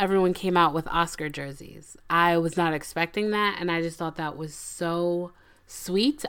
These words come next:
I love when teams do that. Um, normally you see it for, like, you know, thousand games or whatever. And I just loved seeing that.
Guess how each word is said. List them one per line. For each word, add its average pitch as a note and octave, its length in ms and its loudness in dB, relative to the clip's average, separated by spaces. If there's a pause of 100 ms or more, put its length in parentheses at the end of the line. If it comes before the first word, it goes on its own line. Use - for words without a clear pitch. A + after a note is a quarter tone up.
I F#3 100 4
love F3 280 4
when G3+ 160 0
teams G#3+ 320 -2
do A3 200 -4
that. A3 380 -2 (360)
Um, F3+ 280 4
normally F3+ 380 4
you E3 80 2
see E3+ 160 -2
it D#3 100 -2
for, D#3 100 -10
like, C#3+ 260 -8 (520)
you C#3+ 100 -8
know, C3+ 120 -10
thousand D3+ 560 2
games E3+ 380 0
or D3 80 -2
whatever. C#3+ 580 0 (400)
And E3+ 720 2
I G3 120 6
just G3+ 180 2
loved E3+ 260 4
seeing E3+ 320 -2
that. C3 300 -6